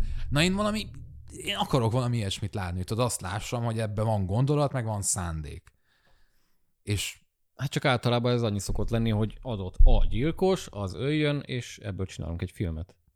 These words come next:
Speaker 1: Hát igen.
Speaker 2: És azt általában az emberek szeretik. Vagy hát általában olyan, amilyen, de van rá kereslet. Mert anyagilag mindig vissza szokta hozni, és nyereséges is szokott lenni.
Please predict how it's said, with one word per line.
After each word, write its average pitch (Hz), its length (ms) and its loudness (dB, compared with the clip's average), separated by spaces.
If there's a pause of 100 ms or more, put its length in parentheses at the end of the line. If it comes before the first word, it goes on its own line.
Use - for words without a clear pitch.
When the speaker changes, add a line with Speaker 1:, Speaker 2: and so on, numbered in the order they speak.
(560)
Speaker 1:
Hát 123 160 -8
igen. 98 160 -2
Speaker 2:
És 80 60 -6
azt - 140 -6
általában 101 340 -2
az 98 60 -4
emberek 95 240 -4
szeretik. - 540 -14 (1120)
Vagy 110 200 -2
hát - 160 0
általában 139 880 2 (220)
olyan, 135 260 2
amilyen, 127 520 2
de 139 440 -2 (220)
van 98 460 -2 (240)
rá 90 180 -4
kereslet. - 640 -10 (320)
Mert 107 160 -6
anyagilag 120 540 0 (1500)
mindig 92 300 -4
vissza 90 240 -6
szokta 92 300 -12
hozni, 104 380 -4
és 104 260 -4
nyereséges 92 560 -8
is 92 120 -10
szokott - 440 -12
lenni. 85 380 -8